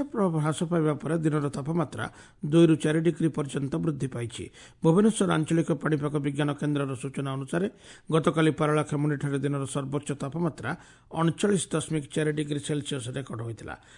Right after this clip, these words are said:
ପାଣିପାଗ କେନ୍ଦ୍ର ପକ୍ଷରୁ କୁହାଯାଇଛି, ପଶ୍ଚିମ ଦିଗରୁ ବହୁଥିବା ଶୁଷ୍କ ବାୟୁ ପ୍ରବାହ ପାଇଁ ଆଗକୁ ଅଧିକ ତାତି ଓ ଗୁଳୁଗୁଳି ଅନୁଭୂତ ହେବ, ଅନୁଭୂତ ହେବ।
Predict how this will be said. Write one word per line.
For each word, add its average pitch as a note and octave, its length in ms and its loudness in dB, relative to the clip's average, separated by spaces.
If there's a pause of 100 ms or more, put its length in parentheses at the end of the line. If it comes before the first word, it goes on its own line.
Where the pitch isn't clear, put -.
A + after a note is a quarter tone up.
(180)
ପାଣିପାଗ D#3 300 2 (100)
କେନ୍ଦ୍ର D3 240 -2
ପକ୍ଷରୁ D#3 360 0
କୁହାଯାଇଛି, F#3 480 4 (360)
ପଶ୍ଚିମ F#3 400 0
ଦିଗରୁ E3+ 320 0
ବହୁଥିବା C#3+ 400 0 (240)
ଶୁଷ୍କ - 340 -2 (140)
ବାୟୁ D#3 240 4
ପ୍ରବାହ D3 260 0 (140)
ପାଇଁ D3+ 140 -2 (340)
ଆଗକୁ D#3 340 2 (100)
ଅଧିକ C#3+ 200 0 (160)
ତାତି C#3+ 260 -4
ଓ F3 140 0
ଗୁଳୁଗୁଳି E3 500 4 (220)
ଅନୁଭୂତ D3 400 2
ହେବ, G#2+ 160 -10 (240)
ଅନୁଭୂତ D3+ 400 0
ହେବ। A2+ 220 -8